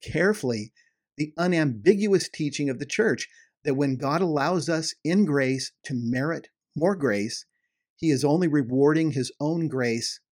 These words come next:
within us. I mean, you can come at this from fifteen different angles. You can read where the official catechism of the Catholic Church explicitly states,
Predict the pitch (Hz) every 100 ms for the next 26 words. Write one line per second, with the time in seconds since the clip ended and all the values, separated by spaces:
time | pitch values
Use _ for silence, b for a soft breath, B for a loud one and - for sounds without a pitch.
0 | - 131 131 117 113 - - b 135 131
1 | 160 160 151 147 135 120 - 170 - 160
2 | 151 143 139 135 135 113 - b b b
3 | 143 147 127 120 151 175 147 147 135 131
4 | - 165 - 156 151 135 143 151 - 139
5 | 123 131 123 117 - 170 170 165 - -
6 | - - 196 226 - 165 156 143 107 101